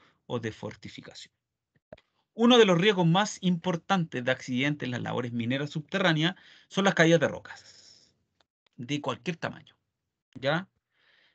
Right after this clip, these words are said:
Eh, desde el techo de las galerías, o de sus cajas o de los costados. Esos son los riesgos más importantes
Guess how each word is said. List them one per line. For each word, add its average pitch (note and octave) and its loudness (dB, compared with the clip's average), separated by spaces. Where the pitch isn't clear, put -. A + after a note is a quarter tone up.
Eh, C#3 2
desde D3+ 2
el D#3 0
techo A3 0
de A#2+ -8
las A#2+ -4
galerías, F#3 0
o A#2 -6
de A#2 -8
sus D3 -10
cajas F3+ -6
o C3+ -8
de C3+ -8
los C#3+ -12
costados. - -18
Esos G3+ -8
son D#3+ -6
los D#3 -4
riesgos D#3+ -6
más F3+ -4
importantes E3+ -6